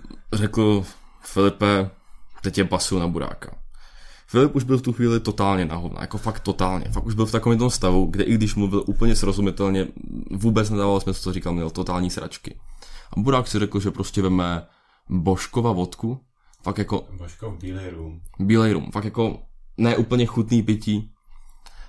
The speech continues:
Speaker 1: A začal to prostě do něj lejt. Bylo tam třeba třetina flašky a Burák, "No tak pojď, pojď, kámo", úplně ho, úplně ho prostě vybízel. "Tady budeš Burákem prostě, jo." Filip Kračmer úplně na hovna, vůbec ani neví, co vlastně dělá. Tak to do sebe kopl.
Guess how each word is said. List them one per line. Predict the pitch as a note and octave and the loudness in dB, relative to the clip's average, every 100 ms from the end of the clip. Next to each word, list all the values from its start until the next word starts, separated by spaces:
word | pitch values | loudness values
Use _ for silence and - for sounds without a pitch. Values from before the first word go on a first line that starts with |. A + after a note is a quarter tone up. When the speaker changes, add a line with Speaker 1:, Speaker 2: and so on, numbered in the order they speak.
| - | -6
Speaker 1:
A | F#2 F2+ E2+ | 0 2 2
začal | F#2 G2 | 0 -2
to | E2+ | -2
prostě | E2+ E2 F#2 | -4 -2 0
do | E2+ | 0
něj | D2 | -2
lejt. | G#1+ - - - | -6 -12 -10 -4
Bylo | G2 | 0
tam | A2 G#2+ | 2 2
třeba | A2 E2 | 2 0
třetina | - - G#2+ A#2+ A2 | -2 -2 2 4 4
flašky | G#2 G2+ - G2 | 2 0 0 2
a | |
Burák, | G2 G2+ F#2+ - - - - - - - | 4 4 2 -2 -10 -14 -12 -12 -14 -14
"No | - | -12
tak | - - | -14 -14
pojď, | F#2 G2+ | -12 -8
pojď, | G#2+ G#2 | -2 0
kámo", | G#2 G2 F2+ | 2 0 0
úplně | - G2 | -4 -6
ho, | F2+ - - | -6 -10 -10
úplně | - F#2+ | -4 -2
ho | |
prostě | - - - | -4 -6 -2
vybízel. | F#2 G2 G2 F#2 F2 F2 - - - | 2 2 2 2 2 0 -8 -12 -6
"Tady | - | 0
budeš | F#2 F#2 | 2 2
Burákem | F#2 F#2 F2+ - A1+ | 2 0 0 -4 -8
prostě, | - - - - | -10 -12 -12 -12
jo." | |
Filip | - D#2 - | -6 -6 -6
Kračmer | - - - | -10 -8 -8
úplně | - E2+ | -4 0
na | F#2 | 0
hovna, | E2+ F2 D#2+ | 0 -2 -2
vůbec | E2+ E2+ F#2 | -2 0 -2
ani | F#2+ | 0
neví, | F#2 F#2 | 0 0
co | F#2 F2+ | 0 -2
vlastně | F2+ G2 F#2 | -2 -2 -2
dělá. | E2+ E2+ - - - - - | -2 -2 -6 -12 -20 -20 -14
Tak | - G2+ | -6 2
to | B2 | 2
do | |
sebe | A#2+ C#3 | 4 2
kopl. | B2+ F#2+ - G2 | 2 0 -2 -6